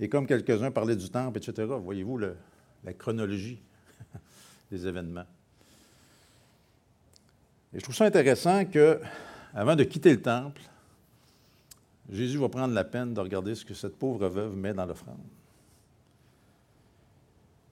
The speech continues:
Et c'est intéressant, <laughs> qu'est-ce qui arrive avant Matthieu vingt-quatre, c'est Matthieu vingt-trois. Qu'est-ce qui arrive dans Matthieu vingt-trois ?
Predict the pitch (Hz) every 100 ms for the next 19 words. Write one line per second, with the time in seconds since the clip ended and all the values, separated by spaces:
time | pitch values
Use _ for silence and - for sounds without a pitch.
0 | _ _ _ _ _ _ _ _ _ -
1 | 147 139 143 131 202 196 120 - - -
2 | - _ - - - 95 - - 185 185
3 | - 131 151 185 127 117 135 120 107 127
4 | 117 107 107 147 - 113 107 131 117 104
5 | 120 165 165 156 - 120 156 123 110 104
6 | 120 107 110 147